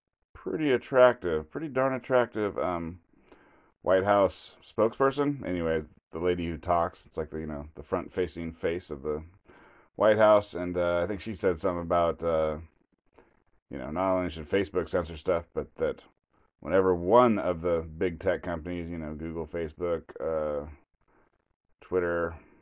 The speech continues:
maybe Apple, maybe Amazon, um, whenever one of those companies, uh, censors something, you know, for your own good, you know, the trademark phrase, "for your own good,"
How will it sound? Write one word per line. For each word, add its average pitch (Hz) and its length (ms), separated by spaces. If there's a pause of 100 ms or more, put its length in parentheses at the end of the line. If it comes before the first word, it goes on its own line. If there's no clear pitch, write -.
(480)
maybe - 240
Apple, 71 300
maybe 78 320
Amazon, 80 500
um, 71 460
whenever 101 320
one 107 240
of 87 100
those 76 420 (840)
companies, 87 560
uh, 90 240
censors 90 440
something, 92 380
you 95 80
know, 87 220 (180)
for 85 460 (100)
your 90 300
own 92 260
good, 90 360 (280)
you 73 80
know, 73 100 (100)
the 80 80
trademark 90 520
phrase, 87 400
"for 90 260
your 90 200
own 92 180
good," 87 420